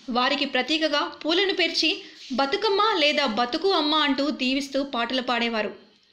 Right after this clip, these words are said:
"బతుకమ్మ బతుకమ్మ ఉయ్యాలో" అంటూ పాడే పాటల వెనుక ఎంతో మర్మం ఉంది. తెలంగాణ సంస్కృతికి పెట్టింది పేరు. ఎన్నో అపురూపమైన పండుగలు తెలంగాణలో ఉన్నాయి.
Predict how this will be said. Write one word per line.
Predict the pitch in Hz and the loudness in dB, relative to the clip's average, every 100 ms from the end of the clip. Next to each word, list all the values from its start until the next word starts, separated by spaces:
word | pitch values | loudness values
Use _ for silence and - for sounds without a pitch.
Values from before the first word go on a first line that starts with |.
| _ - - - _ - - _ - _ - | _ -20 -20 -20 _ -20 -20 _ -20 _ -4
"బతుకమ్మ | 254 330 392 427 403 403 | -2 0 0 0 2 2
బతుకమ్మ | 320 330 349 320 | 0 0 0 2
ఉయ్యాలో" | 302 269 277 294 294 | 4 4 2 2 2
అంటూ | 269 254 247 277 294 - - | 2 2 0 -2 -4 -8 -2
పాడే | 247 247 | 0 0
పాటల | 247 247 247 277 | -2 -2 0 0
వెనుక | 269 254 240 233 269 - - | 2 0 0 -2 -6 -12 -8
ఎంతో | 220 226 240 285 | -2 0 2 2
మర్మం | 269 262 254 | 2 2 2
ఉంది. | 247 226 220 - _ | 2 0 -4 -6 _
తెలంగాణ | 392 370 453 440 392 | 2 4 4 2 2
సంస్కృతికి | 370 339 285 302 311 277 285 320 - | 2 2 0 -2 -2 -2 -2 -4 -4
పెట్టింది | 240 277 277 | -2 2 2
పేరు. | 277 226 202 - - _ _ _ _ _ _ _ _ - 240 | 2 0 -2 -10 -20 _ _ _ _ _ _ _ _ -6 0
ఎన్నో | 254 311 349 262 - - _ - | 2 4 2 0 -6 -20 _ -4
అపురూపమైన | 240 320 370 392 392 339 | -2 2 2 2 0 0
పండుగలు | 320 311 285 302 294 294 - - | 2 2 2 2 2 0 -2 -2
తెలంగాణలో | 247 262 269 262 254 | 0 2 2 2 0
ఉన్నాయి. | 247 226 202 | 0 0 -2